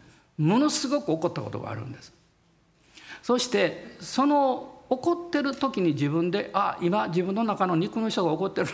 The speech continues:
な」っていうのを分かってるんですけど、自分のその気持ちを、あの、コントロールできないで、ね、厳しい言葉を語ってしまった。まあ、それは私は今でもはっきり覚えているんです。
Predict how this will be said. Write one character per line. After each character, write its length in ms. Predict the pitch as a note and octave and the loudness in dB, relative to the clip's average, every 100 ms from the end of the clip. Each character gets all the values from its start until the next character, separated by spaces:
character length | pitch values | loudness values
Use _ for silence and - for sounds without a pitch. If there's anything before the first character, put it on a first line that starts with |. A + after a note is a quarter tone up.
| - | 0
な」 80 | D#3+ | 2
っ 20 | |
て 180 | - D#3 | 2 0
い 40 | |
う 140 | D3 - | 0 0
の 80 | C3+ | -8
を 60 | - - - - | -10 -16 -14 -2
分 100 | F3+ | 0
か 120 | - | 2
っ 120 | G#3+ | 0
て 100 | - | 2
る 120 | G#3 D3 | 2 0
ん 40 | |
で 80 | C#3+ | -2
す 120 | - | -6
け 100 | - | -8
ど、 140 | - - - - - - - | -8 -12 -18 -20 -20 -10 -2
自 180 | C#3 G3 | 2 2
分 140 | G#3 | 2
の 120 | G#3 | 2
そ 80 | G#3 | 2
の 240 | G3 F#3 - - - - | 2 0 -6 -14 -10 -4
気 160 | - A#3+ | 2 4
持 160 | B3 | 4
ち 160 | A#3+ A#3+ | 2 0
を、 180 | A3 - - - - _ _ | -2 -4 -18 -20 -20 _ _
あ 80 | D3+ | -8
の、 80 | - | -4
コ 420 | - F3 - F#3+ | -2 -2 2 0
ン 80 | F3+ | 2
ト 100 | A#3 | 2
ロ 100 | G3 | 2
ー 20 | |
ル 60 | C3+ | 2
で 100 | E3 | 0
き 100 | E3+ | 0
な 120 | A2 | 0
い 60 | G#2 | -2
で、 540 | C3 D#3 C3+ - - - - | 0 2 0 -4 -16 -20 -6
ね、 380 | F3 G#3 - - - | -2 -2 -4 -12 -2
厳 220 | E3+ C#3+ | 0 0
し 120 | - | 0
い 40 | |
言 160 | A#2+ A2+ | -2 -4
葉 80 | G#2+ G#2+ B2 | -6 -4 -2
を 240 | B2+ - - - - | -2 -6 -18 -14 -6
語 240 | C3 B2 | -4 -2
っ 40 | |
て 120 | A2+ B2 | -4 -6
し 120 | A2+ | -6
ま 100 | A2 | -8
っ 40 | - | -10
た。 220 | - - - _ _ _ _ _ _ _ _ - - - | -14 -14 -18 _ _ _ _ _ _ _ _ -20 -20 -4
ま 100 | G3 | 0
あ、 40 | F#3+ | 2
そ 120 | G#3 | 2
れ 80 | G3+ | 4
は 80 | F#3 | 4
私 260 | D3 C#3+ | 2 0
は 80 | C#3 | 0
今 260 | C#3 D3 D3+ | 2 2 2
で 80 | |
も 280 | E3+ A#2+ - - - _ | 0 0 -4 -14 -20 _
は 140 | - C3 | -6 -4
っ 80 | - | -2
き 120 | D3+ | -2
り 60 | |
覚 240 | B2 B2+ C3 | 0 0 0
え 60 | |
て 120 | B2 A#2+ | -2 -4
い 40 | |
る 100 | A2 | -4
ん 80 | A#2+ | -8
で 80 | - | -12
す。 180 | - | -16